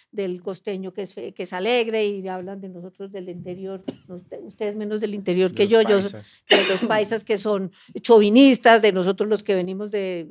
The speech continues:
Speaker 1: yo tengo ascendentes de Boyacá y de Santander, es que somos taimados y solapados. Entonces, no sé si también tiene que ver si, si, si la relación que usted dice, por ejemplo, si voy a un restaurante en Barranquilla,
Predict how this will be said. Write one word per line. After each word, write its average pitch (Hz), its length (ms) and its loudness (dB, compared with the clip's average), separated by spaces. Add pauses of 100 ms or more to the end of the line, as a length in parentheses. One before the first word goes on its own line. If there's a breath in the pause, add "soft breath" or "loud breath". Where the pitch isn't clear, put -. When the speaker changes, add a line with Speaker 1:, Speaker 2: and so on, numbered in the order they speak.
(140)
Speaker 1:
yo 170 100 -12
tengo 180 220 -10
ascendentes 190 560 -8
de 214 80 -6
Boyacá 185 480 -6
y - 40 -10
de 196 120 -12
Santander, 180 500 -10
es 185 100 -14
que 190 140 -14
somos 190 380 -12 (400 loud breath)
taimados 208 580 0
y 190 60 -16
solapados. 208 640 -4 (360 soft breath)
Entonces, 233 200 -4
no 262 160 -4
sé 269 240 -4
si 262 160 -12
también 202 640 -6
tiene 240 320 -4
que 226 100 -4
ver 214 80 -2
si, 208 400 -10
si, - 380 -16
si - 180 -12
la 214 160 -2
relación 202 500 -4
que 247 80 -10
usted 254 220 -4
dice, 226 220 -6
por 208 100 -6
ejemplo, 202 180 -8
si 214 140 -10
voy 226 220 0
a 254 100 2
un 254 180 -4
restaurante 233 640 -4
en 247 60 -6
Barranquilla, 214 680 -4